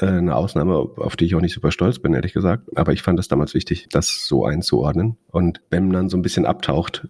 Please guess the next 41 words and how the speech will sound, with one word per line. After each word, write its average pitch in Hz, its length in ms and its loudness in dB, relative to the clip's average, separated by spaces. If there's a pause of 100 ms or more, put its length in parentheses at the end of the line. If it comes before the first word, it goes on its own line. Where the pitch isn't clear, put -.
äh, 87 160 2
in 85 100 2
die 85 120 2
Welt 82 180 2
des - 80 -8
Frank 92 220 -2
Thelens, 95 380 0
dann 85 340 2
findet 85 400 -2
man 82 140 2
le-, 78 140 -2
leider 87 280 0
nur 92 140 2
mehr 82 180 2
und 78 100 -4
mehr 82 400 0
Widersprüche. 80 760 0
Und 76 460 -2
ich - 160 -6
hatte 98 180 2
dann 85 80 2
schnell 82 200 0
den 82 120 0
Eindruck, 82 300 -4
dass, - 320 -4
äh, 85 60 2
es 80 260 0
da 82 100 2
noch 82 100 -2
mehr 85 180 2
zu - 120 -4
entzaubern 78 460 0
gibt. - 420 -4
Zumindest 90 520 -2
sofern 87 720 0
die 82 300 0
öffentliche 87 320 0
Wahrnehmung 82 320 0
dieser 78 160 -4
Person 78 400 -2
so 73 480 0